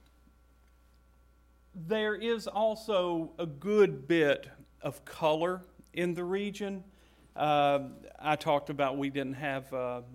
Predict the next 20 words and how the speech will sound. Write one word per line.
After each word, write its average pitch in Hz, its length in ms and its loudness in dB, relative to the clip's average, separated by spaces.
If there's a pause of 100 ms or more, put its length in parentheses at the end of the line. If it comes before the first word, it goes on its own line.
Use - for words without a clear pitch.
(360)
you 135 60 -10
know, 131 140 -8
Robert 131 320 -6
E. 127 100 -10
Lee's 135 300 -4
and 127 80 -4
Ulysses 127 500 -6
Grant's. 135 440 -2
We 135 120 -8
had 120 220 -10
Humphrey 139 420 -6
Marshall's. 139 640 -4 (460)
Humphrey 247 420 2
Marshall 202 640 0 (840)
was 151 340 2
a 156 60 -2
Kentuckian, 165 960 -2 (680)
and 165 240 0
he 226 220 -10
spent - 680 -4